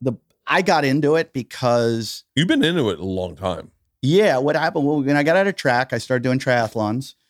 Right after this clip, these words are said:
Speaker 1: and I hated triathlons.
Speaker 2: I hated triathlons.
Speaker 1: I'm doing the Ironman this year. Just
Speaker 2: Are you
Speaker 1: out.
Speaker 2: really?
Speaker 1: Like you said, no training. I'm, I'm training.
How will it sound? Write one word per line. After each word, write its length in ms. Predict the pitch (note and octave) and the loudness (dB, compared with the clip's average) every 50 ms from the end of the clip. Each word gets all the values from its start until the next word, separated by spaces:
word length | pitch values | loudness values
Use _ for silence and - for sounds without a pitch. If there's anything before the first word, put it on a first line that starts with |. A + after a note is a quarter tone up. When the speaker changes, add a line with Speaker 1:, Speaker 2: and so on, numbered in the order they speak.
| _ _ _ _ | _ _ _ _
Speaker 1:
and 100 | - G2 | -4 -4
I 40 | G#2+ | -2
hated 340 | G#2 G2+ G#2+ G#2+ A2+ A#2 A2+ | -2 0 0 0 0 -2 -2
triathlons. 440 | - B2 A2+ A2+ G#2+ G2+ - G#2+ G#2 | 0 0 0 0 0 -2 -4 -4 -2
Speaker 2:
I 140 | G#2 G#2+ A#2 | -2 -2 -2
hated 400 | B2 - - - - D#3 C#3+ G#2+ | -4 -6 -8 -4 -2 0 0 0
triathlons. 400 | F#2 - F#2 F2 D#2+ D#2+ F2 E2+ E2 | -2 -4 -6 -6 -6 -8 -8 -4 -2
Speaker 1:
I'm 100 | B2+ D#3+ | 0 2
doing 180 | D#3+ F3+ E3 D3+ | 2 2 2 2
the 60 | C#3+ | 2
Ironman 380 | C3+ C3+ C3+ B2+ B2 A#2+ A2+ A2 | 2 2 2 0 0 0 0 -2
this 200 | A2 G#2 - G#2+ | -4 -4 -6 -4
year. 180 | G#2+ A2 A#2 | -4 -4 -2
Just 220 | A2 - A2 G2+ G#2+ | -4 -4 -4 0 0
Speaker 2:
Are 40 | |
you 60 | G#2+ A2+ | 2 2
Speaker 1:
out. 60 | A#2 | 2
Speaker 2:
really? 440 | B2 C3+ E3 D#3+ _ - - - - - | 2 0 0 -4 _ -12 -12 -12 -10 -6
Speaker 1:
Like 240 | A2+ C3 B2 A#2+ - | -2 0 0 0 0
you 60 | B2+ A#2+ | -2 -4
said, 200 | - D3 B2 A#2 | -2 -2 -2 0
no 100 | A#2 A2+ | 0 0
training. 540 | A2+ - A#2+ A#2 A#2 B2 C3 C3+ C3 C3 _ - | -2 -2 -2 0 0 0 0 -2 -4 -6 _ -2
I'm, 200 | A#2+ A#2+ A#2 - _ _ _ _ _ _ _ _ _ _ _ _ _ - | 0 0 0 -2 _ _ _ _ _ _ _ _ _ _ _ _ _ -2
I'm 240 | B2 C3 C#3 C3 | 0 2 2 0
training. 420 | B2 - - E3 D3 C#3 B2+ A#2 | 0 -2 0 0 2 2 2 0